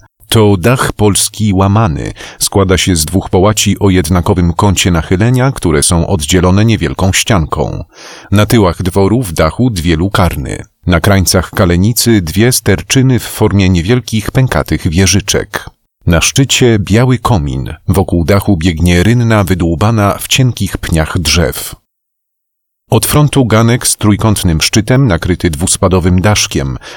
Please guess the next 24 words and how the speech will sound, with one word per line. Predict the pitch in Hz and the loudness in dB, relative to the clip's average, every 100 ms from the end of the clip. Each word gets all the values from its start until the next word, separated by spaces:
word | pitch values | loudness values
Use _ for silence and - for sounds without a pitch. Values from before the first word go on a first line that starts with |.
| - | -2
Ganek | 101 95 90 - | 2 2 2 0
ma | 95 87 85 | 0 0 0
cztery | - 110 131 | 0 2 0
drewniane | 104 98 90 117 | 0 0 0 0
masywne | 101 104 107 98 92 | 0 0 0 0 -2
kolumny | - 95 110 110 127 | 0 0 2 2 0
zgrupowane | 113 113 110 101 85 85 | 2 0 2 0 0 0
parami. | - 95 101 73 65 58 - - - - | 0 0 0 -2 -6 -10 -14 -20 -20 -4
Portyk | 104 92 - 117 - - - | 0 0 0 -2 -2 -8 -2
oszalowany | 104 101 95 95 90 | 2 4 4 2 2
deskami, | 87 80 - - 127 123 | 0 -2 0 0 2 0
w | |
których | - 98 92 73 | -2 0 0 0
wycięte | 90 117 113 107 | -2 0 2 0
są | - 101 - | 2 0 2
ornamenty | 107 95 90 104 110 73 73 69 - | 0 0 0 0 0 -2 -6 -6 -10
w | - - | -10 -4
postaci | 107 - 127 - 113 | -2 0 -2 2 0
szesnastu | - 101 - 127 - 107 | 2 0 2 0 2 -2
kwiatów | - 110 101 110 131 - - | 0 0 2 0 -4 -6 -2
o | 104 90 | 0 0
sześciu | - 131 - 98 | 0 0 0 0
wąskich | 95 107 - 95 101 | 2 0 0 -2 -2
liściach | 123 - - 65 - | -2 -2 -2 -4 -6